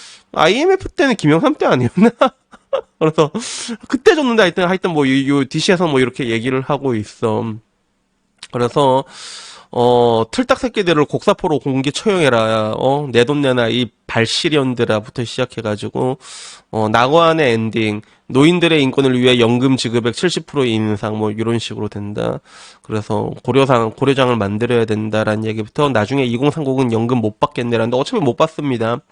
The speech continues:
그래서 이런 이야기들이 계속 있었는데 우선은 이 연금에 대해서는 내가 조금 얘기할 수 있는 부분들이 조금 많아가지고, 음, 얘기를 하자면,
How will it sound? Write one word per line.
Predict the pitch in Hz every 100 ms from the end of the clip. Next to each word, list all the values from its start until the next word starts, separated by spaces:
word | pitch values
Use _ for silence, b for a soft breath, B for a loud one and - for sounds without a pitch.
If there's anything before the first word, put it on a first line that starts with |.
| -
그래서 | 123 143 151 B B B B B B
이런 | - 226 247
이야기들이 | 233 220 208 208 208 196
계속 | 185 147 180
있었는데 | 139 165 160 156
우선은 | 190 175 214 220 214 208 196 185 175 156 143 143
이 | 180
연금에 | 156 165 226 269
대해서는 | 254 240 233
내가 | 180
조금 | 175 202 202 196 190 143
얘기할 | 127 165 175
수 | 165 180
있는 | 156 156
부분들이 | 151 139 143 147
조금 | 147 -
많아가지고, | 147 110 127 139 127 127 127 165
음, | 151 143 - 120
얘기를 | 120 139
하자면, | 151 139 135 151 147 147